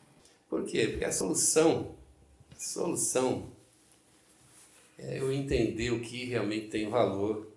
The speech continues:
na minha, na minha vida.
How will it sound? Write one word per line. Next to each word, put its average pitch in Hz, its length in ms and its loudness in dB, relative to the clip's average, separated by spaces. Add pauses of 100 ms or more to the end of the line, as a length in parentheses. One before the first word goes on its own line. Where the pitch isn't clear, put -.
na 101 160 -2
minha, 107 640 -2 (420)
na - 140 -8
minha 117 320 -2
vida. 90 500 -8